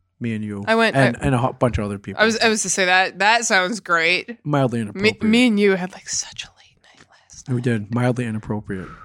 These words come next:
Speaker 1: Uh, we threw a big bash last night.
Speaker 2: Filthy, dirty soul.
Speaker 1: Yes.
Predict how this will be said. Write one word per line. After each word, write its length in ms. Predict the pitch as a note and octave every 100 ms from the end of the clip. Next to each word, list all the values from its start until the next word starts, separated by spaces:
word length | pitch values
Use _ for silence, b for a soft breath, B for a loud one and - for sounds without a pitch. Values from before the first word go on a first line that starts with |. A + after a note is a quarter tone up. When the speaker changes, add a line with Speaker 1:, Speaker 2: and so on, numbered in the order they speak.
| _ - -
Speaker 1:
Uh, 260 | C3+ B2+ B2+
we 80 | C#3+
threw 180 | F#3 F#3
a 40 |
big 180 | F3+ C3+
bash 260 | D3 D3
last 260 | C#3 A2+ -
night. 200 | A2 G#2+
Speaker 2:
Filthy, 560 | - - F3+ - E3 D3+ -
dirty 300 | F3 D#3+ D#3
soul. 720 | - - D#3+ D#3+ F3 - _ _ - - _ _ _ _ _
Speaker 1:
Yes. 440 | C#3+ A#2 G#2 -